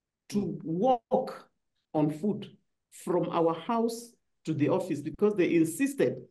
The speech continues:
Speaker 1: I must take them to the office. They believed if he was not at home, he will be in the office. With bleeding, everything, and I was able to come to the office where I now,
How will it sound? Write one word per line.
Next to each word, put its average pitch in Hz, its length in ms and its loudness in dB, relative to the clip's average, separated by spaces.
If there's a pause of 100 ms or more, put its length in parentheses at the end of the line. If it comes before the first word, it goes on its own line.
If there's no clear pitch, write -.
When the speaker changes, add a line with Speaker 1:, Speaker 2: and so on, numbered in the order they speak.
(340)
Speaker 1:
I 143 80 0
must 143 280 0
take 165 180 0
them 147 220 2
to 135 80 -4
the 117 140 -4
office. 131 380 -6 (320)
They 165 160 8
believed 175 600 0
if 247 180 0
he 160 60 4
was 135 280 0
not 208 220 2
at 131 160 -2
home, 165 360 -4 (380)
he 151 100 4
will 135 200 4
be 156 340 -2
in 123 160 0
the 127 120 -2
office. 131 460 -8 (960)
With 147 300 0
bleeding, 208 840 4
everything, 180 1040 2
and 127 240 -6
I 143 100 0
was 135 360 -4
able 170 460 -2
to - 80 -10
come 143 260 -4
to 127 80 -10
the - 160 -8
office - 460 -10 (220)
where 156 580 2 (400)
I 131 80 -2
now, 143 460 0